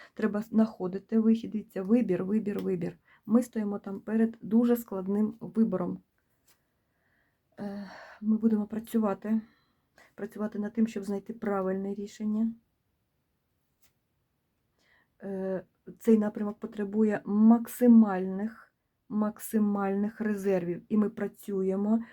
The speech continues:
щоб запустити процес надання туди максимальних резервів. Ми ризикуємо,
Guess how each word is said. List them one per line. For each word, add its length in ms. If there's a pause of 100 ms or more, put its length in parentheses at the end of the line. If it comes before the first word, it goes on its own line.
(120)
щоб 220
запустити 1120 (440)
процес 800 (440)
надання 920
туди 500
максимальних 1160
резервів. 720 (2250)
Ми 160
ризикуємо, 680